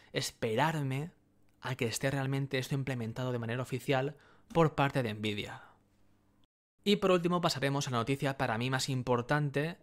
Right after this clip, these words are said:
e interesante de todas, que es la de que Minecraft Dungeons debutará en abril de dos mil veinte en P C y también en consolas. Este juego, para la gente que no lo conozca, es una especie de Diablo, de juego de rol,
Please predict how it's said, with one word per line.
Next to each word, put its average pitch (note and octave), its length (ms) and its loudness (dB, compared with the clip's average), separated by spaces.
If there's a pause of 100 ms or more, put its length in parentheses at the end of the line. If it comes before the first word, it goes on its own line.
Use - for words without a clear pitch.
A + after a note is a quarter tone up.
e C3+ 140 0
interesante B2+ 640 0
de B2 100 0
todas, G#2+ 480 -2
que - 160 -2
es C#3+ 80 2
la D#3 80 0
de D3+ 80 0
que C3+ 100 0
Minecraft C#3+ 400 0
Dungeons C3 540 0
debutará E3 760 2
en F3+ 240 0
abril C#3+ 640 0 (360)
de D#3+ 200 6
dos D#3 220 0
mil D#3 220 0
veinte D3+ 440 0
en A#2+ 140 -4
P A#2 180 2
C E3 460 -2
y G#3+ 140 2
también D3 500 0
en C#3+ 120 0
consolas. G#2+ 840 -2 (720)
Este D3 240 4
juego, E3 240 4
para C#3+ 140 4
la A#2+ 80 0
gente B2+ 180 -2
que C3 80 -2
no B2 100 0
lo B2 80 0
conozca, D3 440 0
es C#3+ 140 0
una B2 80 0
especie A#2+ 760 2
de A2+ 240 0
Diablo, C3 720 0
de - 140 -8
juego A#2+ 260 2
de A#2 140 2
rol, C#3 400 4